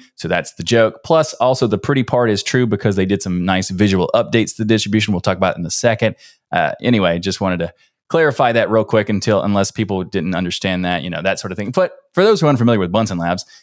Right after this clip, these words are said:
it's a spiritual successor to the gone but not forgotten Crunchbang Linux distribution. So it uses OpenBox for the desktop experience, and it is a very lightweight distro based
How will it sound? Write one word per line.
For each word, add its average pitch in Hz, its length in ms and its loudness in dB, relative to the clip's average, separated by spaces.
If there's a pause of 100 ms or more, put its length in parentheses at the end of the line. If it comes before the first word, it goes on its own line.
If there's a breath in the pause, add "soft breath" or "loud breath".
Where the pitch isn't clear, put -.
(120 soft breath)
it's 151 240 0
a 143 140 2
spiritual 190 420 2
successor 110 520 0
to 95 320 -2
the 92 160 -2
gone 95 380 2
but 90 160 0
not 95 260 0
forgotten 87 400 0
Crunchbang 104 600 -2
Linux 85 340 -2
distribution. 87 600 -4 (280 loud breath)
So 156 180 2
it 147 80 0
uses 120 380 2
OpenBox 123 580 2
for 113 100 -4
the 98 80 -2
desktop 101 320 0
experience, 95 600 -2 (260 soft breath)
and 131 160 4
it 127 60 4
is 120 100 4
a 117 80 4
very 110 420 2
lightweight 107 560 0
distro 90 440 -4
based 82 340 -6